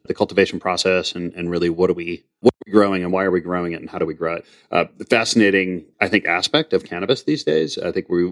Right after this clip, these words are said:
we've seen, uh, just an explosion of interest and, you know, just the diversity of, uh, cultivars and, uh, you know, how people are using them,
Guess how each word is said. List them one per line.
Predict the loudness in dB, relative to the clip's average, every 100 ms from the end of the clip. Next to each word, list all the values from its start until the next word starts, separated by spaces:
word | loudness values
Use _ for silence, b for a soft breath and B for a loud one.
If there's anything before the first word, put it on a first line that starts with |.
| -2
we've | -4 0
seen, | 2 2 0 -4 -6
uh, | -6 -6
just | -2 -2 -2
an |
explosion | -2 -2 2 4 4 0 -4
of | -6 -2 0 -2 -6 _ _ 4
interest | 4 6 4 4 4 2 0
and, | 0 2 2 -2 -6 -10 _ _ _
you | 2
know, | 2
just | 2
the | 0
diversity | 4 4 4 2 0 -2
of, | -2 0 0 -4 -12 -10
uh, | -8 -6
cultivars | -2 2 2 2 2 2 2 2
and, | -2 -2 -2 -4 -2 -4
uh, | -4 -8 -6 -6 -8
you | -6
know, | -6
how | 0 0
people | 2 0
are | 0
using | 2 2 2 2
them, | 0 0 -2